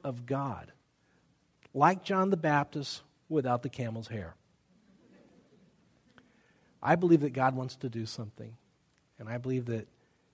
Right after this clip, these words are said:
that each of us has a part in that. And we'll pick that up next week. Let's close in prayer. Heavenly Father, I thank you so much for this congregation. And Lord, I, I know that you have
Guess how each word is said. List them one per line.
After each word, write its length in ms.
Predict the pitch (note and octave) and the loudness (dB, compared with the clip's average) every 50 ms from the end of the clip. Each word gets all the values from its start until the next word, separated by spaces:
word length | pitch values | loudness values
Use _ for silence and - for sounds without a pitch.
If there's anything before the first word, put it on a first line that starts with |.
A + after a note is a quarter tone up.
| _ _ _ _ _ _ _ _ _ _ _ _ _ _ _ _ _ _ _ _ _ _ _ _ _ _ _ _ _ _ _ _ _ _ _ - | _ _ _ _ _ _ _ _ _ _ _ _ _ _ _ _ _ _ _ _ _ _ _ _ _ _ _ _ _ _ _ _ _ _ _ -14
that 160 | A#2+ - - | -12 -8 -8
each 180 | D3 C#3 - C#3+ | -8 -4 -4 -4
of 80 | B2 | -4
us 160 | B2+ B2+ B2 - | -4 -6 -6 -4
has 220 | - B2 A#2 A2 | -6 -6 -4 -6
a 60 | A2+ | -8
part 320 | G#2+ - - A2+ A2+ G#2+ A2 | -12 -12 -10 -10 -10 -10 -10
in 100 | G#2 G#2 | -12 -12
that. 220 | G2+ G2 G2 - _ _ _ _ _ _ _ _ _ _ _ _ _ _ _ _ _ _ _ _ _ _ _ _ - - - _ _ _ - | -14 -14 -16 -18 _ _ _ _ _ _ _ _ _ _ _ _ _ _ _ _ _ _ _ _ _ _ _ _ -20 -20 -20 _ _ _ -10
And 120 | A#2+ A2+ | -8 -6
we'll 80 | A#2 A#2+ | -6 -6
pick 260 | - - - B2+ - | -6 -4 -4 -4 0
that 180 | - B2+ B2 A#2+ | 0 0 2 2
up 260 | A#2+ A2+ - - - _ _ _ - | 0 -2 -4 -12 -20 _ _ _ -12
next 360 | - A#2+ A2+ - - - - A#2+ | -8 -8 -8 -8 -10 -12 -10 -10
week. 180 | G#2 F#2 - - _ _ _ - | -10 -10 -12 -18 _ _ _ -14
Let's 120 | B2 - | -12 -10
close 260 | - - C#3 A#2+ A2 A#2 | -6 -4 -4 -4 -4 -6
in 80 | G#2+ | -8
prayer. 260 | - - G#2+ G2 F#2 - _ _ _ _ _ _ _ _ _ - _ _ _ _ _ _ _ _ _ _ | -8 -10 -10 -10 -12 -14 _ _ _ _ _ _ _ _ _ -20 _ _ _ _ _ _ _ _ _ _
Heavenly 340 | - E3+ F3 F3 F#3+ F#3+ F#3 | 4 4 4 6 6 6 6
Father, 320 | F3 - F3 D#3+ D#3+ D3+ | 6 6 6 6 6 6
I 100 | C#3 C3+ | 4 2
thank 260 | - - F3+ F3 E3 - | 2 4 2 2 4 2
you 80 | E3+ | -2
so 180 | - - - D#3 | 0 2 2 2
much 240 | D3+ D3+ D3 - - | 4 2 0 -2 -2
for 140 | - C#3+ | -2 0
this 160 | C3 D#3 D#3 - | 0 0 -2 -2
congregation. 680 | - - D#3+ D#3+ D#3 D#3+ D3+ C3 B2 A#2+ A#2 - C3 C3 | 0 0 0 0 0 -2 -2 0 -2 -2 -2 -2 -4 -2
And 100 | C3 C#3 | 0 2
Lord, 160 | D#3 E3+ E3 | 4 4 4
I, 160 | D#3 D3+ D#3 - | 4 2 0 -2
I 120 | E3 E3 | -2 0
know 280 | E3 E3 F3+ G3 A#3 A#3+ | 2 2 4 4 4 4
that 140 | F3+ D#3 A2+ | 4 2 0
you 180 | C3+ C#3+ C#3+ | 0 0 2
have 400 | C#3 C#3 B2+ A#2+ A#2 A2+ G#2+ - | 4 6 6 6 4 2 -4 -12